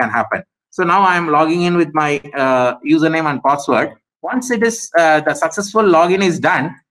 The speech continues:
you can see that it will show that welcome username. Whatever the username you have given, that username will be available here. So now when I am pressing download, it will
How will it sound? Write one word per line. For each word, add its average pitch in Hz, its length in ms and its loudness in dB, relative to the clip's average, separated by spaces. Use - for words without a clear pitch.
you 185 60 -2
can 208 160 0
see 247 220 -4
that 220 280 -2
it 175 100 0
will 180 160 2
show 196 360 0
that 202 280 0
welcome 190 460 0
username. 160 720 2
Whatever 170 300 0
the 165 100 4
username 175 400 2
you 160 120 2
have 160 180 2
given, 190 300 0
that 170 100 -2
username 156 460 2
will 135 80 0
be 165 220 4
available 127 400 2
here. 92 160 0
So 196 160 -4
now 233 400 0
when 175 100 0
I 190 40 0
am 175 120 0
pressing 190 380 0
download, 165 600 2
it 196 40 0
will 190 100 4